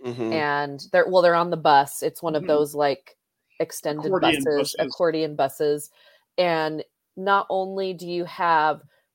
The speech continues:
Speaker 2: exceptional camera work inside and outside of the bus, you've got an amazing soundtrack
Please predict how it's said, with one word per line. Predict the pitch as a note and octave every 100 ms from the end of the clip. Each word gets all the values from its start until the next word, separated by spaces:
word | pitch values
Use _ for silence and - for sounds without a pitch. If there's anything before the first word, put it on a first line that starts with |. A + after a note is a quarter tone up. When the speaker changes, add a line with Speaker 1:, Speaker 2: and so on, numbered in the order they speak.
| -
Speaker 2:
exceptional | - - F3+ - F#3+ F3
camera | D#3+ F3 D#3+ D#3 D3+
work | D3 C#3+ C#3 - -
inside | F#3 F#3 - F3 E3+
and | D#3+
outside | - D3+ - D#3 D3
of | D3
the | D#3
bus, | D3 C#3 C#3 -
you've | D3+ D3
got | C#3+ C3
an | C#3+
amazing | D3 D3 D#3 D#3+ E3
soundtrack | D#3 D#3 C#3 C#3 D3 C3+